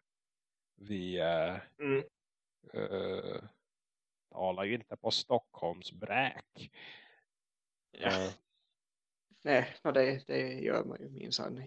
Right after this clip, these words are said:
Speaker 2: inte.
Speaker 1: Nej.
Speaker 2: Men,
Speaker 1: Eh,
Speaker 2: men,
Speaker 1: det
Speaker 2: men
Speaker 1: står
Speaker 2: ja,
Speaker 1: ju inte
Speaker 2: det,
Speaker 1: heller
Speaker 2: det
Speaker 1: i
Speaker 2: nog
Speaker 1: beskrivningarna, det är en fucking finlandssvensk podd.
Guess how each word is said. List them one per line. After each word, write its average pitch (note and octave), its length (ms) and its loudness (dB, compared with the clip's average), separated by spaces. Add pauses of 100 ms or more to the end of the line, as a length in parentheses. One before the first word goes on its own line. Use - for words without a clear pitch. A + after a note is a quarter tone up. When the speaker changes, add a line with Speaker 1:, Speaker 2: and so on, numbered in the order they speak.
Speaker 2:
inte. - 280 -10 (600)
Speaker 1:
Nej. - 220 -2 (580)
Speaker 2:
Men, D#3 180 8
Speaker 1:
Eh, A2 60 8
Speaker 2:
men, A2 100 12
Speaker 1:
det D#3+ 120 10
Speaker 2:
men - 80 8
Speaker 1:
står F3+ 120 10
Speaker 2:
ja, C3+ 140 12
Speaker 1:
ju C#3+ 60 12
inte C#3+ 120 12
Speaker 2:
det, E3 80 10
Speaker 1:
heller C#3 180 12
Speaker 2:
det C3 40 12
Speaker 1:
i C3 40 12
Speaker 2:
nog B2+ 60 6
Speaker 1:
beskrivningarna, C3 760 12
det A#2 100 6
är B2 80 12
en A#2+ 60 2
fucking A#2+ 460 0
finlandssvensk E3+ 1200 12
podd. C#3+ 500 12